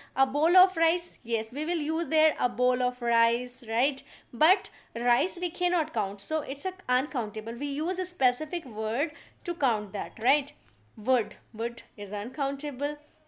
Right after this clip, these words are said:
Cake, cake is countable. Honey, uncountable. Penguin, yes, we can count. Money, of course we can count. Rupees, yes, we can count.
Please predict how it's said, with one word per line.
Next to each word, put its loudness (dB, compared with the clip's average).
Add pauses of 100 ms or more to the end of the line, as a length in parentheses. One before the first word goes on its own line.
(600)
Cake, -2 (520)
cake 0
is 0
countable. -6 (320)
Honey, -2 (560)
uncountable. 0 (520)
Penguin, -2
yes, -2
we -8
can -2
count. -4
Money, -6
of -6
course 0
we -8
can -4
count. -10 (340)
Rupees, -6
yes, -2
we -6
can -6
count. -6